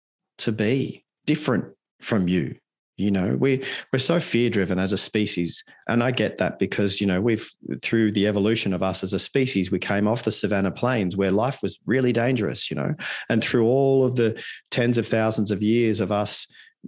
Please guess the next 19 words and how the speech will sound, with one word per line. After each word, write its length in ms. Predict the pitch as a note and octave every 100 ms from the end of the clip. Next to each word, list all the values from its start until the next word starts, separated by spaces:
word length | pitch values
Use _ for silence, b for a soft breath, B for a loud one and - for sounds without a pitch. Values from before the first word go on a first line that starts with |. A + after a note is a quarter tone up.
| -
figuring 460 | - - A#2+ G#2+ F#2+
out 160 | G2+ F2
how 160 | G#2+
to 80 | F#2
survive 720 | - F2 G#2+ B2 - - - -
as 160 | G#2 G#2
a 60 |
species, 760 | F#2+ - C#3+ D#3+ - - - - B B B _
um, 180 | A2 A2
we 100 | B2+
needed 340 | B2 C3+ D#3 -
to 80 |
have 240 | F#2+ A#2+ G#2+
that 180 | G#2+ -
fear 260 | - A#2
receptor 560 | G#2 F2+ - B2 - F2+
switched 420 | - - C3+ - -
right 360 | D#2 G2 A2+
on, 400 | A#2+ A#2 G#2 D#2